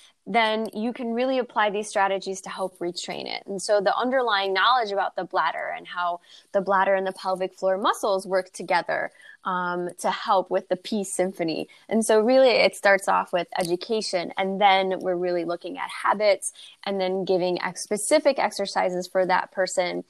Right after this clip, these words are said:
um, to help suppress the urge or to work with that sensation. And that could be, again, pelvic exercises where you're squeezing and releasing.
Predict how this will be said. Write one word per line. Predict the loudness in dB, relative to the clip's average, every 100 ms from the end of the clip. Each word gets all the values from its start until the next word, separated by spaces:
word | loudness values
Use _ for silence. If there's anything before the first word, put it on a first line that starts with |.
| -14 -16 -6
um, | -4 -4 -6
to | -6
help | -2 0 0 -2
suppress | -4 -2 2 2 2
the | -4 0
urge | 2 4 4 0 -4 -2
or | -2
to | -2 -4
work | -2 -2 0
with | -2 0
that | -4 -4
sensation. | -8 -8 -6 -6 -6 -4
And | 0 2
that | 2
could | 0 0
be, | 0
again, | -2 -2 -2 -4
pelvic | -2 0 0 -2
exercises | -4 -6 -4 -2 -2 -2
where | -2 -4
you're | -4
squeezing | -6 -2 0 0 -2
and | -2 -2
releasing. | 2 4 4 4 2 2